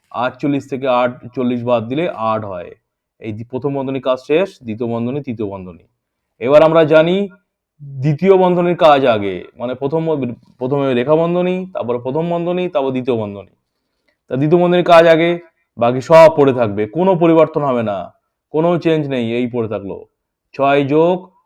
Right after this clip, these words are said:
উনিশ থেকে আট বাদ দিলে এগারো, এই হলো তৃতীয় বন্ধনী। দ্বিতীয় বন্ধনী ও কাজ কমপ্লিট হয়ে গেল। প্রত্যেকটা লাইন মেলাবে এবং লাল পেনে টিক দেবে। শেষে আমি দেখব,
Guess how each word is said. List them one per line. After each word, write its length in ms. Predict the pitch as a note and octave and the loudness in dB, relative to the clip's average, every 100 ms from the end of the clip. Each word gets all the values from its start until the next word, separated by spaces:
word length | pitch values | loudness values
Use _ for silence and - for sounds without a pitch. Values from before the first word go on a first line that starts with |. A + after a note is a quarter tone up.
| _ | _
উনিশ 340 | - B2 B2+ B2 | -8 -6 -6 -6
থেকে 160 | C3 | -2
আট 160 | C#3 C3 | 0 0
বাদ 220 | B2+ C3 | 0 -2
দিলে 400 | C#3 E3 G3 G#3+ - _ _ - | 0 0 -2 -4 -10 _ _ -10
এগারো, 640 | A2 G#2+ G#2 G2+ F#2 - - _ _ - | -6 -4 -4 -6 -8 -10 -18 _ _ -10
এই 220 | A#2 A#2 | -4 -2
হলো 200 | A#2 C3+ | -2 -4
তৃতীয় 360 | B2+ A#2 B2 | -6 -6 -4
বন্ধনী। 460 | A2 G2+ G2 F2+ F2 _ - | -4 -6 -10 -14 -16 _ -14
দ্বিতীয় 220 | A2 A#2+ | -8 -6
বন্ধনী 420 | A2+ A2 A2+ F3 G3 _ _ _ - | -6 -4 -4 -6 -10 _ _ _ -12
ও 180 | A2 | -10
কাজ 300 | G#2 A#2 A2 | -2 -2 -2
কমপ্লিট 340 | - G#2 G2+ G2 | -4 -6 -4 -6
হয়ে 180 | F#2 F2+ | -8 -8
গেল। 240 | E2 F#2+ - | -10 -12 -2
প্রত্যেকটা 560 | F3+ F#3 - F#3+ F#3+ | -2 0 2 2 4
লাইন 260 | E3 D3+ E3 | 6 6 6
মেলাবে 540 | D#3 D#3 D#3 E3+ E3+ E3 _ _ _ | 8 10 10 6 2 -2 _ _ _
এবং 260 | - A#2+ C3 | -2 0 2
লাল 220 | B2+ C3 | 4 2
পেনে 160 | C3 B2 | 0 -2
টিক 160 | A2+ | -2
দেবে। 440 | G#2 G2 F#2 E2 - _ _ _ _ _ _ _ _ _ _ _ _ _ _ | -4 -6 -6 -10 -14 _ _ _ _ _ _ _ _ _ _ _ _ _ _
শেষে 280 | C#3+ B2+ | -4 0
আমি 140 | C#3 C#3+ | 0 2
দেখব, 460 | B2+ A#2 G#2 F#2 | 0 0 -4 -6